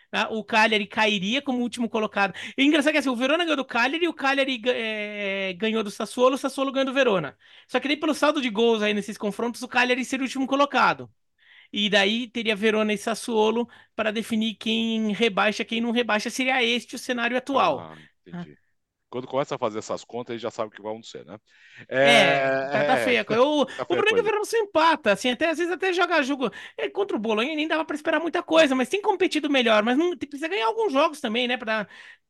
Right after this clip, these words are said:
Speaker 1: fazer os três pontos de uma vez só, assim, né? Ficar só de pontinho em pontinho.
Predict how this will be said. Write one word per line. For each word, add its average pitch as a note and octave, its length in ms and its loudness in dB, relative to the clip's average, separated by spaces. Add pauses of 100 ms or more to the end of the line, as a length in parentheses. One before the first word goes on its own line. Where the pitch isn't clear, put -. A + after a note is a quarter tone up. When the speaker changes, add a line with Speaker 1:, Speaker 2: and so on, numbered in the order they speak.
(160)
Speaker 1:
fazer A#3 200 -6
os G#3+ 160 -8
três D4+ 260 0
pontos C#4 240 -2
de A#3+ 80 -4
uma B3 140 0
vez G#3+ 220 -2
só, A#3 280 0
assim, G#3+ 380 -2
né? G3+ 180 -4 (240)
Ficar - 160 -4
só E4+ 100 -2
de G4+ 100 -4
pontinho D#4+ 340 -2
em C#4 40 -8
pontinho. A#3 520 -2